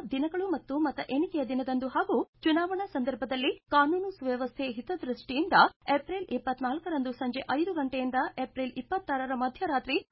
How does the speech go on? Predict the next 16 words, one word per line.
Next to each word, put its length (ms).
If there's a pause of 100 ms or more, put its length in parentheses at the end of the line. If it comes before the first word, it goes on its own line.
ಹನ್ನೆರಡು 420
ಗಂಟೆಯವರೆಗೆ 520
ಹಾಗೂ 280 (260)
ಜೂನ್ 280
ಮೂರರ 380
ಮಧ್ಯರಾತ್ರಿ 580
ಹನ್ನೆರಡು 420
ಗಂಟೆಯಿಂದ 420 (240)
ಜೂನ್ 320
ನಾಲ್ಕರ 340 (140)
ಮಧ್ಯರಾತ್ರಿ 680
ಹನ್ನೆರಡು 400
ಗಂಟೆಯವರೆಗೆ 540 (320)
ಬೆಂಗಳೂರು 420
ಗ್ರಾಮಾಂತರ 600
ಜಿಲ್ಲೆಯಾದ್ಯಂತ 640